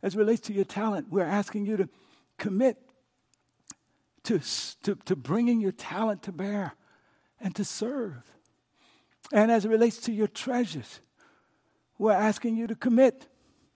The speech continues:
to joyfully and generously giving to support the work that God is doing. And then finally, if you read through the early chapters of, of Acts, you'll find that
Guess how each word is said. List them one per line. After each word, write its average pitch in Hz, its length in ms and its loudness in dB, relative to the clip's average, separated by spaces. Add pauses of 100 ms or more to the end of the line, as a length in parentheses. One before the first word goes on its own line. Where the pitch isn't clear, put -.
(680)
to 180 340 -4 (180)
joyfully 196 720 -2
and 143 180 -2
generously 220 640 -4
giving 240 360 -6 (720)
to - 100 -8
support 190 480 -4
the 185 100 -6
work 180 260 -8
that 185 140 -10
God 127 260 -12
is 185 140 -14
doing. 240 360 -6 (1400)
And 175 120 -4
then 180 100 -6
finally, 180 460 -6
if 165 160 -6
you 170 80 -4
read 190 260 -4
through 185 160 -6
the 170 140 -4 (220)
early 185 240 0
chapters 180 560 -6
of, 156 180 -10 (680)
of 156 140 -8
Acts, 185 300 -2
you'll 170 80 -2
find 190 320 -6
that 190 100 -6